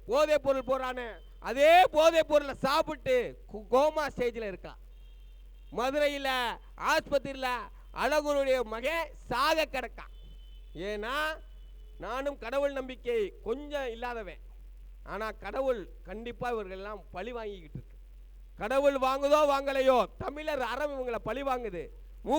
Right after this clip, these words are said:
க ஸ்டாலின் என்ன ரொம்ப நலமுடன் இருக்காருன்னு நினைக்கிறீங்களா? எதுக்கு ஜப்பான் போறாரு, எதுக்கு ஸ்பெயின் போறாரு,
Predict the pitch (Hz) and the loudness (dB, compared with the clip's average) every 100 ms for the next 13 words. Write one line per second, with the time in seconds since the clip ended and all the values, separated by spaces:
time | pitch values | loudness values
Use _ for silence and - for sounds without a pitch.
0 | - 302 294 277 277 311 285 285 277 302 | 2 0 0 0 -2 -2 -4 0 2 2
1 | 262 247 311 320 311 285 294 285 277 262 | 0 0 0 0 -4 -6 -8 -8 -6 -8
2 | 269 254 247 285 339 440 - - - - | -10 -8 -4 -2 -4 -6 -16 -18 -14 -6
3 | 247 294 285 277 269 277 277 269 277 269 | -6 -4 -4 -2 0 -2 -2 -2 0 0
4 | 262 196 131 - - - 240 311 - - | 0 0 -6 -14 -14 -4 -2 -2 -8 -10
5 | 254 277 320 269 277 269 254 | -4 -4 -4 -2 -2 0 -2